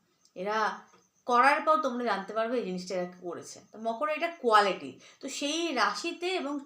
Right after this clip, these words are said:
চন্দ্র স্বগৃহী, নিজ গৃহী-, গৃহে চন্দ্র কি তোমাদেরকে রেজাল্ট দিচ্ছে বা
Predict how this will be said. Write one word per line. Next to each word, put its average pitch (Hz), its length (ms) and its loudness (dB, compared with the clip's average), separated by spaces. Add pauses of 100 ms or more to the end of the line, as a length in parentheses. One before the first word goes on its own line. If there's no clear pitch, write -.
চন্দ্র 254 340 -2
স্বগৃহী, 202 600 -2
নিজ 202 200 -8 (160)
গৃহী-, 220 320 -12 (420)
গৃহে 247 300 0
চন্দ্র 214 340 -4 (180)
কি 269 120 -2 (100)
তোমাদেরকে 208 500 -6 (1600)
রেজাল্ট 240 460 4
দিচ্ছে 190 340 -8
বা 175 80 -6